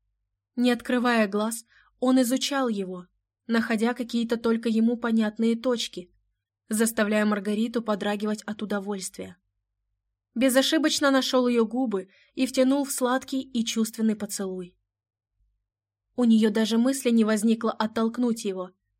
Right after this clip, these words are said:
Сама тянулась к нему, истосковалась по его ласковым рукам и губам. Она полностью расслабилась и непроизвольно вздрогнула, когда горячие губы коснулись соска, начиная медленно,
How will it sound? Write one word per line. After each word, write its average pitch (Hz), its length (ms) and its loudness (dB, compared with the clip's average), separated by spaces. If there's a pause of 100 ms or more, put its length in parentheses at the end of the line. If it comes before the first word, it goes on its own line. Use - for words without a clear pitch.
(300)
Сама 254 380 2
тянулась 208 500 0
к - 100 -10
нему, 196 340 -4 (340)
истосковалась 226 840 0
по 226 100 -2
его 214 180 0
ласковым 220 520 0
рукам 214 500 -4
и 240 80 -4
губам. 196 520 -4 (2250)
Она 302 260 8
полностью 311 520 4
расслабилась 269 640 4
и 262 120 0
непроизвольно 247 680 2
вздрогнула, 226 600 0 (260)
когда 233 300 2
горячие 226 460 2
губы 226 320 2
коснулись 220 540 -2
соска, 226 440 -4 (460)
начиная 220 500 0
медленно, 208 640 -2